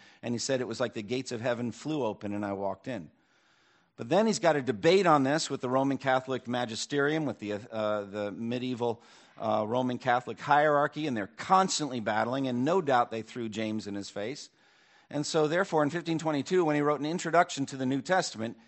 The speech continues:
he called the book of James an epistle of straw because it has very little of the gospel about it. Well, the great man was wrong. So I know he's not here to defend himself,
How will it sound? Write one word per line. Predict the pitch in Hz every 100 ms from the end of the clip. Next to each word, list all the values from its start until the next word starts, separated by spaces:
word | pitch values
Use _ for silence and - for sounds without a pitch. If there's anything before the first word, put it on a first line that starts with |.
| _
he | 156
called | - 180 190 214 170
the | 143
book | 170
of | 190
James | 143 110 98 98 - - - _ _ _ -
an | 107
epistle | 98 - 165 - 165
of | - 104
straw | - - - 135 95 69 - _ _ _ _ _
because | - 127 135
it | 139
has | 135
very | 117 127 147 156
little | 139 135
of | 123
the | 113
gospel | 113 101 - 90 78
about | 71 60
it. | 55 _ _ _ _ _ _ _ _ _ _ _ _ _ -
Well, | 135 139
the | 131
great | 117 143 160
man | 135 139
was | 143 117
wrong. | 104 95 85 82 - - _ _ _ _ _
So | -
I | 127
know | 131 147
he's | 180 170
not | 180
here | 151 156
to | 147
defend | 143 147 - 160 147
himself, | 156 - 160 165 160 -